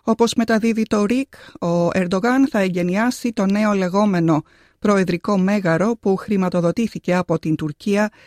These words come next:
και θα παραβρεθεί σε έκθεση τεχνολογίας.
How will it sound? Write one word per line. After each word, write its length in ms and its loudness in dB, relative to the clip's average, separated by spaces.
και 140 -2
θα 140 0
παραβρεθεί 580 -2
σε 240 -6
έκθεση 520 -6
τεχνολογίας. 1080 -2